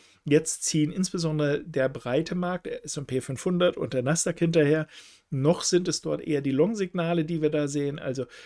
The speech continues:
ein bisschen Platz hätten wir da noch nach oben. Und, äh, solange es solche korrektiven Rücksetzer gibt, sind das nochmal Einladungen für die Long-Seite. Erst wenn es scharf nach unten geht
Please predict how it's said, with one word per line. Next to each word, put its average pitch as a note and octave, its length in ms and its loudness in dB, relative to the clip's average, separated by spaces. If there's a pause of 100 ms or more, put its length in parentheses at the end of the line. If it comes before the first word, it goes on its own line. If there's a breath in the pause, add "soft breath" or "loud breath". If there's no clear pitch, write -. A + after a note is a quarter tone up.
(180 loud breath)
ein G#3 120 -2
bisschen D3 340 0
Platz - 460 -4
hätten D3+ 380 0
wir B2+ 80 -4
da B2+ 180 -4
noch C3+ 220 -6
nach A#2+ 180 -8
oben. D3 380 -6 (400 loud breath)
Und, B2 360 -8
äh, B2 200 -2 (160)
solange C#3+ 560 2
es - 340 -4
solche D#3+ 400 0
korrektiven D#3+ 680 -2
Rücksetzer D3+ 520 0
gibt, C3 240 -6
sind C#3+ 200 -6
das C#3 180 -2
nochmal B2 320 -6
Einladungen C3 640 -2
für B2+ 160 -8
die B2+ 100 -2
Long-Seite. B2+ 680 0
Erst D#3+ 360 -2
wenn D3+ 100 2
es C3+ 140 -4 (240 loud breath)
scharf - 600 -2
nach B2+ 160 -2
unten D3+ 340 -4
geht C#3 300 0